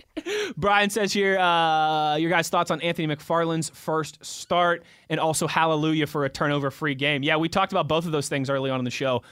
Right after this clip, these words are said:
We love it. I mean, I think that we talked about how it was a sweet spot for James Conner. Um,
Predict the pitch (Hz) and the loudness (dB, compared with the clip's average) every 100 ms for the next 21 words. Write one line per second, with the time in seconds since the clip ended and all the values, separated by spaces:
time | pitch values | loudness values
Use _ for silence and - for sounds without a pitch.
0 | - 143 190 175 185 131 - 156 160 151 | -10 -2 0 2 2 0 0 2 2 0
1 | - _ _ - 156 175 170 160 156 160 | -4 _ _ -6 -2 0 0 0 0 0
2 | 160 165 151 147 139 - 175 180 - 170 | 0 2 2 0 0 -2 -2 -4 -2 -2
3 | 165 151 156 139 131 - 170 180 180 175 | 0 -4 -2 -2 -2 0 2 2 0 -4
4 | _ _ 143 139 135 131 127 | _ _ 0 2 2 2 -2